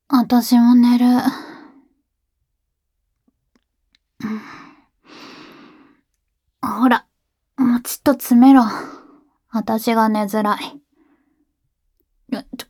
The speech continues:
バカ、落ちるって。お前が壁まで寄れ。はよ。うん。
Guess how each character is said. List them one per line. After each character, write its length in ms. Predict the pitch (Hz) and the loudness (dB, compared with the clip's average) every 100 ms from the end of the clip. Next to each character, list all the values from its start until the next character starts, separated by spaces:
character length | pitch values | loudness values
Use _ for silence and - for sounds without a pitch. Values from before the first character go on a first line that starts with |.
| _ | _
バ 160 | 220 302 | -6 -6
カ、 160 | - - | -6 -16
落 180 | - - | -16 -16
ち 260 | - 440 403 | -4 0 0
る 80 | |
っ 40 | 294 | -2
て。 180 | - - - - - - - - - | -6 -12 -16 -16 -16 -20 -20 -18 -4
お 140 | 233 | 2
前 260 | 262 330 339 | 4 4 4
が 100 | 311 | 2
壁 320 | 294 285 330 | 4 4 6
ま 160 | 330 311 | 6 6
で 120 | 240 | 4
寄 180 | 220 220 | 2 2
れ。 220 | 240 226 196 - _ _ _ _ _ | 2 2 -2 -14 _ _ _ _ _
は 180 | - 208 | -8 -4
よ。 220 | 226 - - _ _ _ _ _ _ _ _ _ _ _ _ _ _ _ _ _ _ _ _ _ _ _ _ _ _ _ 254 | -4 -6 -12 _ _ _ _ _ _ _ _ _ _ _ _ _ _ _ _ _ _ _ _ _ _ _ _ _ _ _ -12
う 60 | |
ん。 180 | 220 277 | -12 -12